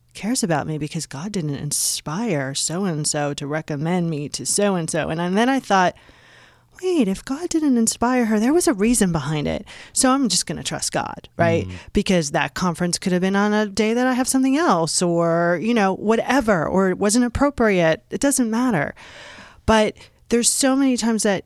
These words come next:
Speaker 1: in everyday practical life that we choose to be disconnected. And I think that is so important. If you're gonna do one thing, which is the big thing,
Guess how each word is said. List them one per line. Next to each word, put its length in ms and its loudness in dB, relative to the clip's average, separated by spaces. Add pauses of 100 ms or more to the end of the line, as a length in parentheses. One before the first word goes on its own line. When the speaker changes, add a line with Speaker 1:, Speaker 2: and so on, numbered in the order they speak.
Speaker 1:
in 300 2
everyday 580 2
practical 720 -2
life 440 0
that 220 -4
we 180 -2
choose 1300 -2 (1400)
to 180 -4
be 480 0 (100)
disconnected. 880 -4
And 140 -6
I 140 -4
think 460 -6
that 360 0
is 160 0
so 360 0
important. 720 -4 (100)
If 160 -10
you're 80 -6
gonna 260 -2
do 380 -4 (280)
one 280 -6
thing, 500 -8
which 180 -8
is 100 -4
the 100 -4
big 200 -4
thing, 420 -10